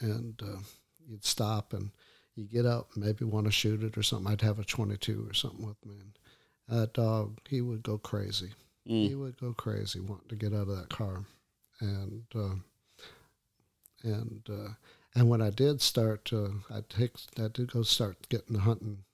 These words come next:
Speaker 1: stand ready, you know, take apples and start getting the deer. It was legal. Still is in Michigan, it's a, a, a, I believe. And, uh, he'd go in the woods with me,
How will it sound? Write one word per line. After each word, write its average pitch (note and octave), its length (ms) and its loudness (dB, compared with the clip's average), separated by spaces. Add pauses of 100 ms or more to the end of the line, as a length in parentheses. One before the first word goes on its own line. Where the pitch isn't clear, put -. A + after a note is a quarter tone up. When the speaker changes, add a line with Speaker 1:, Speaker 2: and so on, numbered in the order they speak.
(140)
Speaker 1:
stand G#2 440 2
ready, G#2 260 0
you G#2 120 -2
know, A2 320 -2
take G#2+ 240 2
apples G2 540 -2 (800)
and G#2+ 160 -4
start - 340 -4 (240)
getting - 240 0
the A2 80 -4
deer. G#2+ 460 4
It A#2+ 160 0
was A2 180 -4
legal. A2 380 0 (1080)
Still C3+ 360 6
is G#2+ 220 4
in G#2+ 100 2
Michigan, G2 420 -2
it's - 160 -10
a, G2+ 40 -6
a, - 1300 -16
a, A2 240 -6
I - 20 0
believe. A#2 460 -10 (160)
And, A2 580 -4
uh, G2 100 2 (1500)
he'd D#3+ 280 6
go D3 180 10
in C#3+ 120 6
the C3+ 60 2
woods C3+ 360 2
with C3+ 220 2
me, C3 180 6